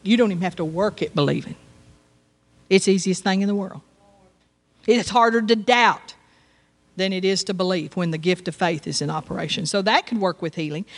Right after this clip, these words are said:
Then, of course, gifts of healing, which is plural. So that means that, that we don't even know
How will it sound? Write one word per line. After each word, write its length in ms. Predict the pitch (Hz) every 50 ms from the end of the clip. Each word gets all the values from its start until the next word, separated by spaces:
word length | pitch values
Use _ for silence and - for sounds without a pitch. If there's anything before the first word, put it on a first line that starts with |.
| - - -
Then, 140 | - 240 269
of 100 | 285 -
course, 240 | - 285 262 233 -
gifts 380 | 226 202 247 277 311 294 - -
of 140 | 240 208 185
healing, 400 | 190 262 277 247 196 202 226 220
which 220 | 233 214 202 -
is 100 | 196 165
plural. 720 | - - - 262 277 294 294 214 175 170 180 220 - _ _ _ _ _ _ _ _ _ _ _ _ _ _ _ _ _ _ _ _ _ -
So 260 | - - 233 226 208
that 240 | 208 233 269 311 277
means 340 | 240 240 233 214 208 175 -
that, 240 | 202 214 226 220 -
that 180 | 233 233 208
we 100 | 202 262
don't 160 | 311 262 208 196
even 320 | 185 175 175 180 180 185
know 400 | 202 233 262 285 254 208 175